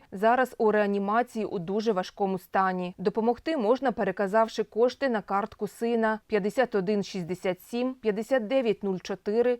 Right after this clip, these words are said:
тринадцять дев'яносто чотири, п'ятдесят п'ять п'ятдесят дев'ять, П'ятниця Олександр Михайлович, або принести готівку у приміщення сільської ради.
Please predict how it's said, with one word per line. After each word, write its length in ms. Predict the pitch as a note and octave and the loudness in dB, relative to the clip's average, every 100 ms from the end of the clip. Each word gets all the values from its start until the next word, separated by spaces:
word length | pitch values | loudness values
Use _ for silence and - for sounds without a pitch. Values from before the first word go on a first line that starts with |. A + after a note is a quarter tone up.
| - | -4
тринадцять 560 | A3 A#3 C4 C4 G#3+ | -2 0 0 0 -2
дев'яносто 500 | F3 F#3+ F#3 F#3 - | -2 -2 -2 -4 -6
чотири, 560 | G3 G3 - A3 A#3+ A#3+ | -8 -8 -2 2 2 2
п'ятдесят 560 | - A3+ G#3 G#3+ A#3+ - | 0 0 0 0 -2 -2
п'ять 420 | G3+ B3 C4 - | -2 2 2 -2
п'ятдесят 640 | F#3 F3+ F3 - G3+ E3+ | -4 -4 -4 0 0 0
дев'ять, 480 | F#3+ F#3+ F3+ F#3 - | -2 0 0 -4 -6
П'ятниця 600 | F#3 F#3+ G#3 B3 A#3+ B3+ | -4 -2 0 0 0 0
Олександр 640 | G#3 F#3 - - F#3+ F#3+ | 0 -2 -4 -2 0 0
Михайлович, 720 | F3+ F3 G3 F#3 F3+ F3 - - | -4 -2 0 2 0 -4 -8 -8
або 240 | F#3+ B3+ | -2 -2
принести 480 | C#4+ A#3+ G#3 G3+ B3 | 2 2 2 0 0
готівку 520 | G#3+ G#3 A3+ C#4 - | 0 0 -4 -6 -6
у 120 | C4+ F#3+ | -6 -4
приміщення 680 | - F#3+ G3+ G#3 A#3+ B3 | -2 -2 -2 -4 -4 -4
сільської 560 | A#3+ F#3 - - F#3 F3+ | -2 -6 -6 -2 0 2
ради. 400 | F3 F3 F3 | 2 2 0